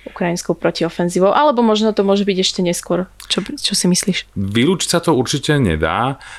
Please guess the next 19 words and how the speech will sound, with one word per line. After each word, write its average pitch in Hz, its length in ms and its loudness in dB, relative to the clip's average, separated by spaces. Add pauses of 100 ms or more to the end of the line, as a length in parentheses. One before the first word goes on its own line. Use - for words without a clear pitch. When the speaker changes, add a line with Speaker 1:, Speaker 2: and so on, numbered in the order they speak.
Speaker 2:
a, 98 120 -2 (280)
a - 20 2 (380)
potreba 123 640 2
povedať, 113 640 2
že - 0 -
vlastne 104 320 0
my 110 160 4
to 110 80 0
budeme 110 240 4
vedieť 98 160 4
hodnotiť 98 720 2
s 90 80 0
nejakou 98 320 0
presnosťou, 95 640 0
až 90 80 -2
keď - 240 -2
sa - 80 0
ohliadneme, 92 500 2
a, 92 300 0